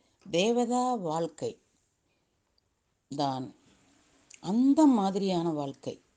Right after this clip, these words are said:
அங்கு உடல், மனம், செல்வம்,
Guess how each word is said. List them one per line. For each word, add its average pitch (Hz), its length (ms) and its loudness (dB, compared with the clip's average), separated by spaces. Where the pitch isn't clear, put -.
அங்கு 151 320 -2
உடல், 147 400 2
மனம், 147 420 2
செல்வம், 160 600 0